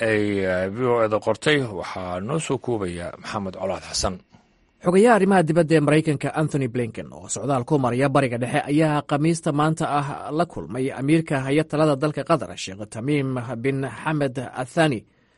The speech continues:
Speaker 2: Blinken ayaa sidoo kale la kulmaya wasiirka arrimaha dibadda ee Qatar, Maxamed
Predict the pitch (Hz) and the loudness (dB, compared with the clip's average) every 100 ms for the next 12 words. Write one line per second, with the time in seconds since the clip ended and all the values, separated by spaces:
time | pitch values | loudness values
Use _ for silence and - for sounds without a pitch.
0 | _ _ _ - 104 127 139 127 131 120 | _ _ _ -10 -2 -2 0 0 0 -2
1 | 147 127 135 135 160 151 95 101 131 120 | -2 -2 0 0 0 -2 -4 -2 -2 -2
2 | 117 151 156 123 131 147 127 123 143 139 | -2 -2 0 0 0 0 -2 -4 -2 -2
3 | 131 151 147 123 120 160 139 | -2 -2 -2 -4 -2 -2 -2